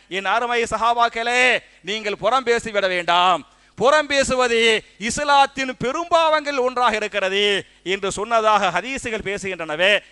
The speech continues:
எனவே என் அருமை சகோதரர்களே, நாவடக்கம் என்பது மிக மிக அவசியம்.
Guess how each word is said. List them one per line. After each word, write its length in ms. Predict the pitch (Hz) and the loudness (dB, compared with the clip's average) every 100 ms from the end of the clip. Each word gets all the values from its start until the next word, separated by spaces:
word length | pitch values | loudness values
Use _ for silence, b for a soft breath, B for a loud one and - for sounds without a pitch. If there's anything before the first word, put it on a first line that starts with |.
| b - | b -10
எனவே 520 | 165 190 196 226 214 | -6 -4 -2 -2 -2
என் 140 | 185 | -4
அருமை 440 | 175 202 202 190 175 | -4 -4 -4 -6 -4
சகோதரர்களே, 600 | 170 180 165 170 196 208 - B B | -4 -4 -2 0 2 2 -2 B B
நாவடக்கம் 840 | 147 175 254 262 247 233 220 220 | -4 0 0 2 2 0 -2 -8
என்பது 680 | 214 208 196 190 190 185 165 b | -8 -6 -4 -2 -2 -2 -6 b
மிக 320 | 151 202 247 | -10 -4 -2
மிக 220 | 247 220 202 | -2 -2 -2
அவசியம். 640 | 180 196 196 196 220 | 0 -2 -2 0 0